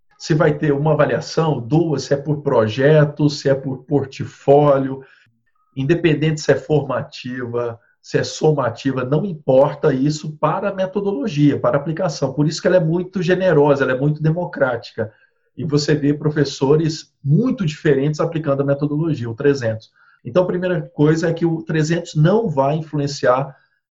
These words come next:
no primeiro momento, na sua forma de ministrar suas aulas, de conduzir a matéria. Na hora que você tiver a primeira avaliação realmente de aprendizagem,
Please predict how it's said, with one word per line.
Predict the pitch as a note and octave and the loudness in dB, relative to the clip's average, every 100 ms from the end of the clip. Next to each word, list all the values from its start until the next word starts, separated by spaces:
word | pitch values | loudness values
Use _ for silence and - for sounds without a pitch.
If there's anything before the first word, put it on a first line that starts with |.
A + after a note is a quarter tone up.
| _ | _
no | A2+ A2+ C3+ D3+ D3 D#3 | -8 -6 -2 2 4 4
primeiro | D#3 C#3+ F3 G3+ | 4 2 2 0
momento, | E3+ C3 D3 D3 | 0 0 0 0
na | C#3+ | -2
sua | - D#3+ | 0 0
forma | - - F3 F#3+ D3+ D#3+ | 0 0 2 2 0 -2
de | C3+ C#3+ | -2 -4
ministrar | D3 C#3 - C#3 C3+ | -4 -4 -4 0 0
suas | C3+ B2+ A2+ | 0 -4 -2
aulas, | A#2+ C3+ B2 | 0 0 0
de | B2 | -8
conduzir | - D3+ C#3 A#2 | -4 -2 -2 0
a | C#3+ | 0
matéria. | D#3 D3+ - - - _ _ _ _ - | 0 -4 -6 -8 -12 _ _ _ _ -4
Na | B2+ | 0
hora | F#3+ | 0
que | G3+ | 0
você | G#3+ D#3+ | -6 -6
tiver | - D#3 | -4 2
a | D3 | 2
primeira | C#3+ D#3+ D3+ G3 | 2 -2 -4 -4
avaliação | F#3+ F#3 F3 D#3 D3 - D3 A#2+ A#2 _ _ _ _ _ | -2 -2 0 -2 -4 0 0 0 -4 _ _ _ _ _
realmente | A2+ E3 A3 D#3+ D#3 D3+ | 0 2 4 4 2 2
de | - | 0
aprendizagem, | B2+ C3+ B2+ A#2 A2 B2 D#3+ C#3 A2 G2+ | 0 -2 -4 -4 0 0 2 -2 -4 -10